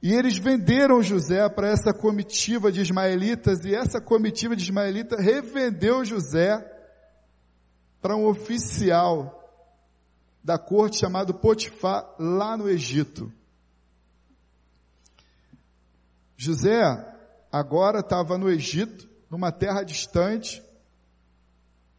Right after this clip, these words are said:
e ele se tornou um escravo. Mas Deus deu um sonho para esse cara que ele ia ser grande, pô. Mas já começou um negócio errado. Como é que Deus me dá um sonho que eu vou ser grande, daqui a pouco já sou escravo?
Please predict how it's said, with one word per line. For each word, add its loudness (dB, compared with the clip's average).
e -2
ele 2
se -8
tornou -2
um -4
escravo. -4
Mas -4
Deus 2
deu -6
um -8
sonho -6
para -8
esse -14
cara -4
que -6
ele -6
ia -4
ser -10
grande, -6
pô. -14
Mas -6
já -6
começou -6
um -8
negócio -8
errado. -8
Como -8
é -4
que -10
Deus -2
me -6
dá -2
um -2
sonho -6
que -8
eu -6
vou -2
ser -4
grande, -4
daqui -6
a -6
pouco -10
já -4
sou -6
escravo? -6